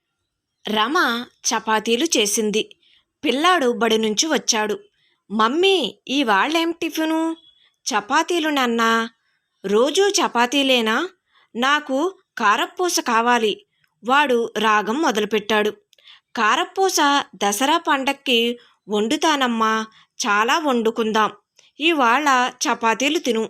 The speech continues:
నేను తినిపిస్తాగా." వాడు మహా అయిష్టంగా చపాతీ తినేసరికి నాలుగు ముప్పావు అయ్యింది. రమ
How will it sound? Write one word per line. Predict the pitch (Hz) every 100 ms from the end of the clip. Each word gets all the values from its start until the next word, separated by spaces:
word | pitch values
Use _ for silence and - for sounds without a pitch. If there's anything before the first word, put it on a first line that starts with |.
| _
నేను | 247 339
తినిపిస్తాగా." | 330 294 - 262 - 330 294 302 320 - _ _ _ _ _ _ _ _ _ _ 208
వాడు | 254 302 277 233 240 240 _ _
మహా | 190 190 190 294 339
అయిష్టంగా | 240 226 233 - 226 247 214 202
చపాతీ | - 220 196 254 269 311
తినేసరికి | 262 220 220 220 233 247 214 208 202 - - _
నాలుగు | 196 214 214 220 220
ముప్పావు | 220 208 196 202 196
అయ్యింది. | 196 190 190 226 190 190 _ _ _ _ _
రమ | 247 269